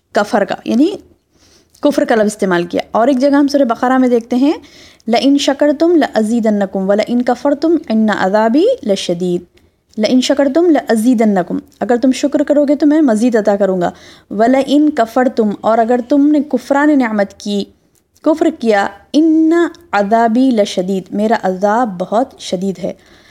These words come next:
تو یہاں پر کفران نعمت کو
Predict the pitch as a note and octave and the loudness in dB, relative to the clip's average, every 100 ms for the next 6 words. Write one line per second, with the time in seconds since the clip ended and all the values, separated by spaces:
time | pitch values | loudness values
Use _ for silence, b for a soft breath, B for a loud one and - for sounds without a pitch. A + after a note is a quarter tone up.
0 | b _ - G3 F#3 F#3 F3+ - - G3 | b _ -8 -2 0 2 0 -4 -8 -4
1 | A3 C4+ C#4 C#4+ D#4 E4+ - _ _ _ | -2 0 0 0 0 -2 -8 _ _ _
2 | _ _ _ A#3 - C4 C#4 C#4 A#3+ G3+ | _ _ _ -6 -2 0 2 2 2 0
3 | G3+ G#3 G3+ - B3 B3+ D4+ G4 | -2 -4 -4 -8 -2 2 2 -2